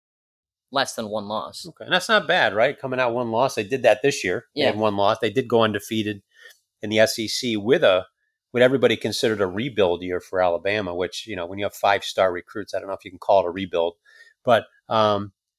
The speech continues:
Speaker 2: the advantage they have is they, they returned their quarterback, right?
Speaker 1: Yeah.
Speaker 2: What, what are your thoughts on him?
Speaker 1: Um, I think he is gonna be a great player. I think he's got a shot for the Heisman next year. Um, I think,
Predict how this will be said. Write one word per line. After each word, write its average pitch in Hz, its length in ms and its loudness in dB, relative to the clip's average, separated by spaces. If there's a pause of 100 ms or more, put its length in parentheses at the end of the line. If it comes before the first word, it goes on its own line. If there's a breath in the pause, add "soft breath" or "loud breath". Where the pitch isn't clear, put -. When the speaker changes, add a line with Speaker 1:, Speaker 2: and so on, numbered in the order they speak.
Speaker 2:
the 123 100 4
advantage 127 360 2
they 120 120 0
have 117 220 4
is 107 60 -6
they, 113 120 0
they 113 160 -2
returned 110 360 -4
their 101 80 -4
quarterback, 117 560 -4
right? 123 200 -4 (300)
Speaker 1:
Yeah. 127 180 -4 (420)
Speaker 2:
What, 139 180 -4
what 151 100 0
are 160 40 0
your 147 100 2
thoughts 123 340 4
on 107 100 -2
him? 98 220 -6 (560)
Speaker 1:
Um, 147 280 -2
I 160 160 0
think 196 260 -2
he 160 420 -4
is 139 400 -4 (160)
gonna 156 160 0
be 165 100 2
a 151 60 2
great 147 340 -2
player. 131 520 -2 (120)
I 135 100 -4
think 143 280 -4
he's - 240 -10
got 143 160 0
a 127 60 -4
shot 131 260 -2
for - 60 -10
the 120 80 -6
Heisman 120 420 -4
next 110 320 -12
year. 107 220 -12 (560)
Um, 131 440 -2
I 143 120 0
think, 143 340 -2